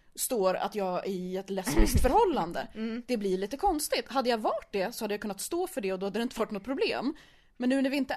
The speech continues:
Speaker 1: är det
Speaker 2: Ja.
Speaker 1: så blir det väldigt underligt.
Speaker 2: Det är fake fucking news. Det är som
Speaker 1: Mm.
Speaker 2: Fox News typ.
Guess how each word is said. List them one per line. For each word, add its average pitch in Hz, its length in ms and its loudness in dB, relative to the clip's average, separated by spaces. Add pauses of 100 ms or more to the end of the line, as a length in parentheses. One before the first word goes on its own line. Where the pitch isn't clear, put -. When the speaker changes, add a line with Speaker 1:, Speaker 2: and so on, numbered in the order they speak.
(180)
Speaker 1:
är 285 40 0
det 180 240 -2
Speaker 2:
Ja. 180 120 0
Speaker 1:
så 208 100 -4
blir 175 180 -4
det 175 60 -6
väldigt 214 260 -2
underligt. 262 300 0
Speaker 2:
Det 302 100 2
är 294 380 0
fake - 180 -14
fucking 185 640 -2
news. 170 800 -2
Det 262 80 -4
är 320 40 -2
som 262 100 2
Speaker 1:
Mm. - 120 -2
Speaker 2:
Fox - 400 6
News 160 300 -6
typ. - 200 -8